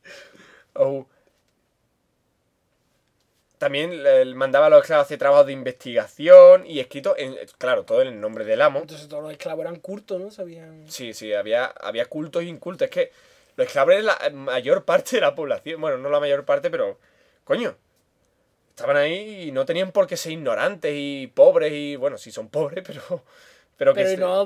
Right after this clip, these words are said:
Speaker 2: nunca
Speaker 1: eran profesores, doctores y contables, tío. Venga ya. Lo-, los amos no, los amos
Speaker 2: ¿Y
Speaker 1: que
Speaker 2: los
Speaker 1: hablaban
Speaker 2: amos qué eran?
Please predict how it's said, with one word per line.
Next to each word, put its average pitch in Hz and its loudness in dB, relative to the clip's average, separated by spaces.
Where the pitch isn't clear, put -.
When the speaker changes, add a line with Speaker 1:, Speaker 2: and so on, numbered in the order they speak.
Speaker 2:
nunca 190 -2
Speaker 1:
eran 190 6
profesores, 208 4
doctores 202 4
y 262 -8
contables, 147 -6
tío. 98 -20
Venga 160 -14
ya. - -14
Lo-, 127 -2
los 131 -2
amos 214 2
no, 160 2
los 98 -10
amos 160 -4
Speaker 2:
¿Y 180 -12
Speaker 1:
que - -10
Speaker 2:
los - -8
Speaker 1:
hablaban 123 -4
Speaker 2:
amos 175 -4
qué 170 -8
eran? 156 -8